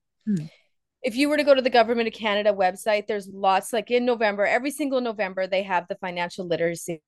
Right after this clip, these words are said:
Speaker 2: Month. Every
Speaker 1: Oh.
Speaker 2: single November, every year.
Speaker 1: Oh,
Speaker 2: And it
Speaker 1: nice.
Speaker 2: gives you ways to budget.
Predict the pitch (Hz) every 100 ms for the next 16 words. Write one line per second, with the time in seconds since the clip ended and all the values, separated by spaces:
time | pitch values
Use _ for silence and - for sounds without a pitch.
0 | - 165 160 - _ _ _ _ _ -
1 | 196 226 - 190 185 180 185 190 180 165
2 | - - _ - 196 233 233 180 196 202
3 | - 277 392 254 262 - - - - 277
4 | 269 262 240 226 214 220 - 220 226 202
5 | - 165